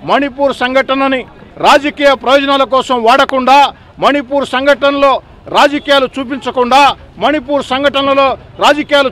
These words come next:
చూపించకుండా, మణిపూర్లో శాంతి నెలకొనేదానికి ఏ చర్యలు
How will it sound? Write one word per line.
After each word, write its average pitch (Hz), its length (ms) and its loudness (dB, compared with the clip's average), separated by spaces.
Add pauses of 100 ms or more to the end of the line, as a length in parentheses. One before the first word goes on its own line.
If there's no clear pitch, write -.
చూపించకుండా, 254 680 0 (480)
మణిపూర్లో 262 680 0 (440)
శాంతి 262 420 -2 (100)
నెలకొనేదానికి 247 840 -2 (540)
ఏ 233 60 4 (140)
చర్యలు 240 260 -2